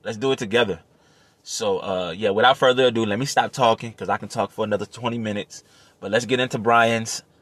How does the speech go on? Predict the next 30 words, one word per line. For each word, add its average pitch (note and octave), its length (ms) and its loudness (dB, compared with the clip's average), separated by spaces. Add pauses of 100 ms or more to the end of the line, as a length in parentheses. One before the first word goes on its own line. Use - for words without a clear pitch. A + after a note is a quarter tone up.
(140)
episode, G2+ 680 2 (540)
Panic C3+ 360 0
at B2+ 160 2
the - 80 -2
Movie C3+ 280 0
Theater. C3+ 480 0 (520)
So - 160 -12
once B2+ 240 -4
again, A2+ 220 -4
thank C3 220 -6
you A#2+ 140 0
all A#2+ 140 6
for G#2+ 100 -10
tuning A2 340 -6
in G2+ 60 -6
to G#2+ 140 -8
the G2+ 60 -2
Anxiety G2+ 440 2
About F2+ 220 -6
Anxiety G2+ 420 2
podcast, G2+ 680 0 (340)
what G2+ 160 -2
I G#2+ 60 6
love A2 180 2
to G#2 60 -4
call G2+ 200 2
therapy G#2+ 440 -2
for G#2 240 -6
your G2 160 -2
soul. F#2 400 0